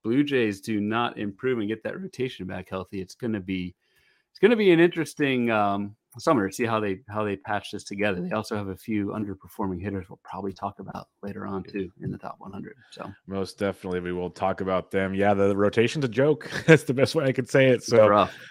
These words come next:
Speaker 2: I'm, I'm curious to see what they do, 'cause if they're still in it, you'd imagine they've put so much in, they've invested so much already. They're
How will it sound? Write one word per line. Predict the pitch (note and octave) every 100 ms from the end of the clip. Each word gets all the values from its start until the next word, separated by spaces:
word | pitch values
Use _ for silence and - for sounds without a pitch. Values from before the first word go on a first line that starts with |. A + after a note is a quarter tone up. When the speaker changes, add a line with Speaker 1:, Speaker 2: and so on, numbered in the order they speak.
| - -
Speaker 2:
I'm, | G#2+ G#2+
I'm | A#2 G#2+
curious | - A2+ A#2
to | G#2+
see | - G#2+
what | G#2+
they | G#2+ G2
do, | G#2 G#2+
'cause | F#2+ G2
if |
they're | F2+
still | G2+ D#3+ B2
in | A2+
it, |
you'd | A#2 G2+
imagine | G2+ G#2+ G#2+
they've | G2+ E2+
put | A2+
so | - G#2+
much | A2 G#2 G#2+
in, | G#2 G#2+
they've | G#2+
invested | A2 G#2 A#2+ - G#2
so | A#2
much | G#2+ -
already. | F#2 G2+ A2+
They're | G2 F#2 F2+